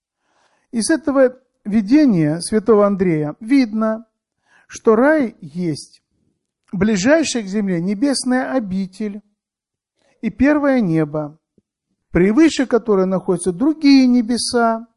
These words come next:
воспетые духоносным Давидом, называющим их небесами небес. То есть небес несколько.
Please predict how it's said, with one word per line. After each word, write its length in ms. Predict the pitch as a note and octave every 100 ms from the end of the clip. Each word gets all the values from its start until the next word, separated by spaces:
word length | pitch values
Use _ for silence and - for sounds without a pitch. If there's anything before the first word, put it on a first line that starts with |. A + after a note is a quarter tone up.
| _ _ _ _ _ _ _
воспетые 800 | E3+ E3 - - B3+ C#4+ C#4 C4+
духоносным 1080 | G3+ D#3+ - E3+ D#3 E3+ B3+ C#4 - B3+ A#3+
Давидом, 640 | F#3+ G3 F3+ F3 F3+ F3 F#3 _ _ _ _ -
называющим 920 | F3+ D#3+ D3+ G3 C4+ C#4 B3 - A3+
их 180 | A3+ G#3 -
небесами 840 | F#3 F3+ E3+ - B3 C4 A#3+ A#3+ _ -
небес. 800 | F#3 A#3+ E3 E3+ D#3+ D#3 - _ _ _ -
То 100 | G#3+
есть 220 | G3 -
небес 580 | F#3 F#3+ A3 C#4+ - - _ _
несколько. 840 | E3+ G3+ G#3 - F3 E3+ - D#3